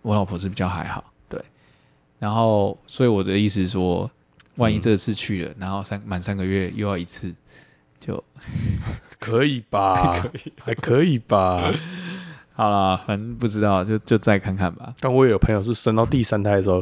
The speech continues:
Speaker 2: 特别不舒服。
Speaker 1: 哦。
Speaker 2: 对啊。
Speaker 1: 这个你可能，我觉得每个状况都不一样啊，
Speaker 2: 对啊。
Speaker 1: 对啊。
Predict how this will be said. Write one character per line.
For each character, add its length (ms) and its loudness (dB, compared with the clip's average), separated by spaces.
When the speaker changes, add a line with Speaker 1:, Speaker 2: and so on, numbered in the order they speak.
Speaker 2:
特 120 2
别 140 2
不 140 -6
舒 200 -2
服。 160 -12
Speaker 1:
哦。 440 -2
Speaker 2:
对 160 2
啊。 160 -6
Speaker 1:
这 140 0
个 60 2
你 100 0
可 100 0
能， 120 -4
我 100 -4
觉 100 2
得 60 2
每 100 0
个 80 -2
状 180 -2
况 140 -2
都 60 -10
不 180 -12
一 60 -10
样 180 0
啊， 140 -8
Speaker 2:
对 100 -2
啊。 20 -2
Speaker 1:
对 0 -
啊。 220 -10